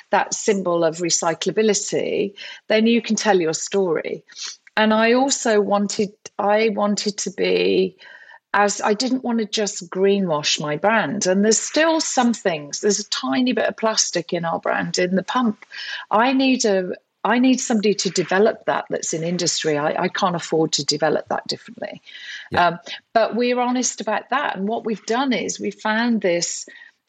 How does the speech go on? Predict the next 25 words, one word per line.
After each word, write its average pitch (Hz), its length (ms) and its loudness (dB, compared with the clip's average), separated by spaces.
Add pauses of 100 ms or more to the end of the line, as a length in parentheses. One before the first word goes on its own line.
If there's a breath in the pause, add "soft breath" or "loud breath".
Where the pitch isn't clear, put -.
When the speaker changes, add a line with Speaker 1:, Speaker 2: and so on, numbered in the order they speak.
Speaker 1:
um, 165 560 0 (140)
partner 196 680 0 (340 loud breath)
that - 180 0
can 214 260 -2
offset - 480 -2
that - 220 -8
tiny 202 320 -2
bit - 140 -4
of - 60 -12
plastic. - 520 -6
And 180 120 0
we, 202 460 4
we 190 180 4
measure 214 360 2
how 220 160 2
much - 260 0
that 170 180 0
is, 190 440 0 (320 loud breath)
and 180 160 2
they 180 160 4
collect - 640 0
that 202 200 -2
much 185 360 -4
from 165 180 -6
communities. 190 1000 0